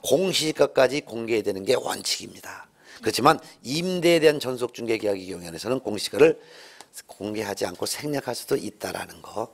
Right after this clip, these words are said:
그럼 시험 지문상에, 어, 개업 공인중개사가 임대에 대한 전속 중개 의뢰 받았을 때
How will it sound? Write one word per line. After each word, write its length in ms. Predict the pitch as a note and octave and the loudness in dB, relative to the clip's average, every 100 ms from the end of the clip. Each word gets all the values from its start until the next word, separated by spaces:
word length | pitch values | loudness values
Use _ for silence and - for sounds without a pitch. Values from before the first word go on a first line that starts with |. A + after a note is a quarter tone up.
| - | 0
그럼 140 | F3+ | 0
시험 240 | E3 D#3+ C#3+ | 2 2 0
지문상에, 680 | A#2 G#2 F#2+ G#2 F2 G2+ D3+ - - - - - - | -4 -8 -8 -8 -6 -4 -6 -8 -20 -18 -16 -18 -10
어, 280 | - G#2+ G#2 | 0 2 0
개업 380 | - C3+ D#3 - | -4 0 0 0
공인중개사가 640 | A2 G#2+ G2 F#2+ F2+ F#2+ - | -6 -6 -10 -10 -6 -6 -4
임대에 400 | D3 D#3+ C#3+ C#3 | -4 0 2 4
대한 200 | C3+ B2 | 2 -2
전속 300 | G#2+ A2 G#2 | -8 -10 -10
중개 240 | G#2 G2+ | -8 -6
의뢰 200 | F2+ G2+ | -2 0
받았을 460 | F#2+ F#2 F2 F2 E2+ | 2 0 -4 -6 -8
때 500 | - G2+ A#2+ G2 - | 2 8 8 8 0